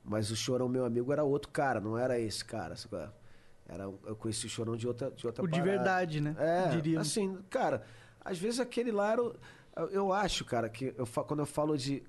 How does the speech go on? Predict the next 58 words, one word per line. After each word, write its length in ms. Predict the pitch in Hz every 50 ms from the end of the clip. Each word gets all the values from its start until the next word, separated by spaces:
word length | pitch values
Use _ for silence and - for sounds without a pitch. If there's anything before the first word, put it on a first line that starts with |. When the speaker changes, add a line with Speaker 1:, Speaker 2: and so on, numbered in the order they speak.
| - - -
Speaker 1:
Quando 160 | - 139 135
eu, 60 | 139
quando 240 | 131 - - 156 151
eu 20 | 160
escrevo 260 | - - 175 165 160
uma 140 | 156 151 123
música 400 | 113 113 113 107 - - - 107
lá, 260 | 120 139 135 110 - - - - - - - - -
aí 120 | - 117
eu 20 | 123
falo, 260 | - - 104 98 107
"Não, 180 | 120 190 196 170
porque 180 | - - -
a 60 | 160 160
gente 180 | 143 143 -
tem 80 | - 147
que 80 | -
fazer 260 | - - 135 113 104 127
assim, 180 | 104 - 143
a 20 | 139
gente 120 | 135 -
tem 100 | - 131
que 100 | - 131
agir 180 | 120 107 110 120
assim, 200 | - - - 131
a 40 |
gente", 140 | 117 113 110 - - - - - - -
aquilo 280 | - - - - 202
que 120 | 196 - 185
a 20 |
gente 160 | 170 165 -
tá 100 | - 165
fazendo 360 | 160 - 151 131 120 131 131
lá 200 | 127 135 147 156 143
era 100 | 147 160
o 40 | 160
que, 180 | 160 - - 180
eu, 280 | 185 160 156 160 156 - - -
pelo 160 | - 143 139
menos 260 | 135 147 151 139 - - - -
eu, 320 | - 135 170 170 143 107 - - - -
eu 60 | 113
acho 140 | 120 - -
que 60 | -
quase 240 | - 151 147 135 -
todo 160 | - 139 120 123
mundo, 140 | 139 151 160
é 20 |
o 40 | 165
que 80 | -
eu 60 | 202 170
gostaria 380 | 180 202 - - 208 220 226
de 60 | 220
ser 280 | - - - 233 226 -
também, 340 | - 131 120 120 113 110 101
sabe 180 | - - 80
qual 100 | - 117
é? 140 | 104 92 87